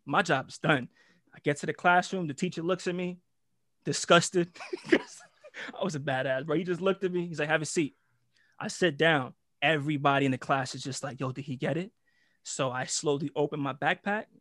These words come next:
I showed him the snake. And then they're like,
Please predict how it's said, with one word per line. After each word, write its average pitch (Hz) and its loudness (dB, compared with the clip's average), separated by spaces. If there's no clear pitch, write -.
I 156 -2
showed 160 2
him 147 -2
the 139 -2
snake. 202 0
And 143 2
then 156 4
they're 156 4
like, 143 2